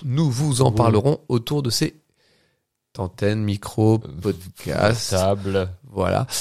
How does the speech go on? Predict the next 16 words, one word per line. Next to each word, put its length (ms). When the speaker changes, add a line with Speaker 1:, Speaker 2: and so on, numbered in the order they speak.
Speaker 1:
Euh, 280
et, 300
euh, 140
il 80
y 40
a 40
aussi 180
un 120
autre 160
article 360
qui 120
est 20
sorti, 460
qu'on 160
pouvait 260
gagner, 480